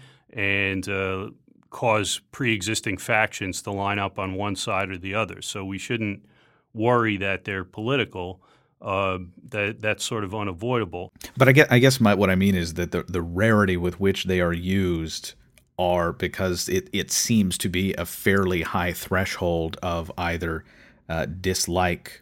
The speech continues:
Speaker 2: for a president or egregiousness of what they've done.
Speaker 1: Well, I think we're making it harder than it is and harder <laughs> than it was intended to be. Uh, you know, uh,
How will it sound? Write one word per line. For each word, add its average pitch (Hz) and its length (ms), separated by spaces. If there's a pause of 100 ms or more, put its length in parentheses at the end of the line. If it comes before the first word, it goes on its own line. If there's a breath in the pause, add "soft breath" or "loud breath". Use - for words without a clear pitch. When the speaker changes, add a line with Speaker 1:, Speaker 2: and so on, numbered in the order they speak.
Speaker 2:
for 85 540
a 80 100
president 87 640
or 82 360
egregiousness 87 1120
of 82 320
what 78 240
they've 71 240
done. 65 420 (400)
Speaker 1:
Well, 214 180
I 190 100
think 220 240
we're 185 120
making 170 340
it 143 100
harder 139 420
than 113 200
it 104 120
is 104 600
and 113 160
harder 123 380
<laughs> - 0
than 127 160
it 120 120
was 107 220
intended 107 600
to 95 100
be. 87 360 (140)
Uh, 101 480 (340)
you 120 140
know, 101 200 (760)
uh, 92 140